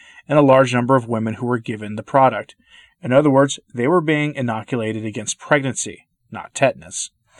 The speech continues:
The bishops were, who were never worked with at all by the U N in this, uh, effort either, which is weird given that the Catholic Church provides the majority of health programs in the country, almost as if they were purposely not consulted in this program. But the program was supposed to be about tetanus.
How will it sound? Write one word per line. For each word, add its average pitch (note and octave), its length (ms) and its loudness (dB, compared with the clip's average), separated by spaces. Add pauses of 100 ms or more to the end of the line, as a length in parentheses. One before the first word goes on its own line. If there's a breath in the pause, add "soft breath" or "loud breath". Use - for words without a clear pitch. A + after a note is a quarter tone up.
(360 soft breath)
The A#2 80 -8
bishops C#3+ 480 2
were, D3 400 -2
who C#3+ 240 0
were B2+ 160 0
never C#3+ 260 4
worked D3+ 320 2
with A2+ 260 -2
at A#2+ 140 0
all D#3+ 280 6
by G#2+ 160 0
the A2 100 -6
U A2 180 -4
N D3 160 0
in G#2 80 -6
this, G#2+ 220 -10
uh, - 240 -12
effort B2+ 320 0
either, B2+ 320 0 (360 loud breath)
which - 140 -12
is G#2 140 -10
weird C3+ 420 4
given C3 220 2
that C#3 100 0
the D#3 80 -2
Catholic A#2+ 400 -2
Church - 300 -6
provides A#2+ 420 -2
the C#3 60 -4
majority B2 440 -4
of C3 100 -4
health C#3+ 280 2
programs A#2 480 -2
in A2 80 -10
the A2+ 80 -10
country, D3+ 500 -8 (680 soft breath)
almost G#3 340 2
as F#3 140 -2
if E3+ 100 0
they D#3+ 100 2
were D#3 120 4
purposely A#2 480 -4
not G2+ 240 -8
consulted D3+ 520 0
in A#2+ 80 -2
this A#2 140 -6
program. G2 460 -10 (840)
But A#2 120 -8
the - 60 -10
program E3 300 4
was D#3+ 100 0
supposed C3 220 0
to - 80 0
be A#2+ 40 4
about A2+ 260 -4
tetanus. - 560 -4